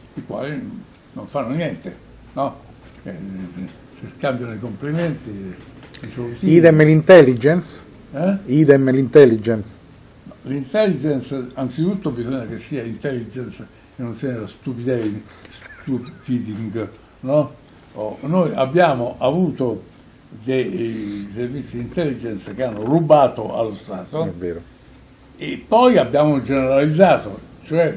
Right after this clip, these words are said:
Speaker 1: partire dal principio che tutti quelli che fanno parte dell'intelligence, comprese le persone del bene, sono sospetti e mascalzoni e hanno a che fare con la cia, con i magistrati e un'altra cosa. Qui ci sono di mezzo i magistrati.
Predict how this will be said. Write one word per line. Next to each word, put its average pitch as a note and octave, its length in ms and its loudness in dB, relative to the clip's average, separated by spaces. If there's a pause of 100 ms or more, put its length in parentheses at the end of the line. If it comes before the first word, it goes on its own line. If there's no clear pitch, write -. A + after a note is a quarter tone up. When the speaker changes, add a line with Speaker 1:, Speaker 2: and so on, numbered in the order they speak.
(160)
Speaker 1:
partire F3+ 360 -4
dal C#3 120 2
principio F#3+ 680 -2 (520)
che D3+ 260 -2 (200)
tutti E3+ 320 -4
quelli D3 380 2
che B2 120 -6
fanno C3+ 300 -4
parte D#3+ 300 0
dell'intelligence, C3+ 840 -4
comprese C#3 440 -8
le A#2+ 40 -8
persone A#2 360 -12
del C3+ 140 -8
bene, G3 460 0 (760)
sono E3 220 0
sospetti D#3+ 480 -2
e F3+ 40 2
mascalzoni E3 840 0 (200)
e C#3 80 -6
hanno D#3+ 160 -2
a D3+ 40 -4
che D#3+ 120 -6
fare B2+ 300 0
con C#3+ 120 -4
la D#3+ 120 0
cia, A3+ 440 2 (1120)
con G#3 200 2
i D3 60 2
magistrati D3+ 840 2
e - 260 -6
un'altra C#3 400 -2
cosa. A2+ 420 -8 (760)
Qui G3+ 160 -6
ci D#3 80 -10
sono A2+ 140 -8
di F#2+ 100 -14
mezzo A2+ 260 -8
i A#2 40 -4
magistrati. F#2+ 720 -8